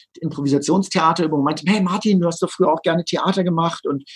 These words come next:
wir treffen uns jetzt regelmäßig in, in freien, in offenen Räumen von der,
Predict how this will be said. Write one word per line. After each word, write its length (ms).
wir 100
treffen 340
uns 140
jetzt 220
regelmäßig 540
in, 180
in 200
freien, 520
in 120
offenen 360
Räumen 400
von 200
der, 280